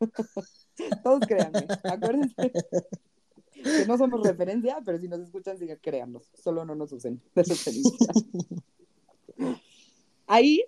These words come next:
cinco hombres establecieron las reglas que regirían a la orden secreta.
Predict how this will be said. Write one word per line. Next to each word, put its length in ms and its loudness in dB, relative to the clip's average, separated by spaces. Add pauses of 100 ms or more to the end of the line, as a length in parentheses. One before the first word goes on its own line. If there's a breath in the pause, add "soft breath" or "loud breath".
cinco 380 0
hombres 360 -4
establecieron 640 -8
las 160 -8
reglas 480 -8
que 80 -10
regirían 500 -8
a 60 -6
la 140 -4
orden 260 -8
secreta. 360 -8